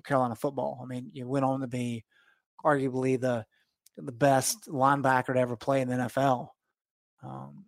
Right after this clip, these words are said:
and so I've, I've heard all kinds of, of stories about Lawrence over the years, just from some good friends of mine that were in Chapel Hill, either in school or just living in the area, uh, during the time that, that Lawrence was, <laughs> was around.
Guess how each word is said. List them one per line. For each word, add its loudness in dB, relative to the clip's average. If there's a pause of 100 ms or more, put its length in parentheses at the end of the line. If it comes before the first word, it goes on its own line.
and -16
so -2
I've, -2
I've -2
heard 4
all 4
kinds 2
of, -6
of -12
stories -2
about 0
Lawrence 2
over -2
the -6
years, -2
just -8
from -12
some -14
good -6
friends -2
of -4
mine 0
that -10 (480)
were -4
in -2
Chapel 2
Hill, 2 (340)
either 0
in -2
school 0
or 2
just -6
living -4
in -4
the -4
area, 0 (560)
uh, -12
during 2
the -6
time 0
that, -6 (140)
that -6
Lawrence 2
was, -8 (120)
<laughs> -4
was 0
around. 2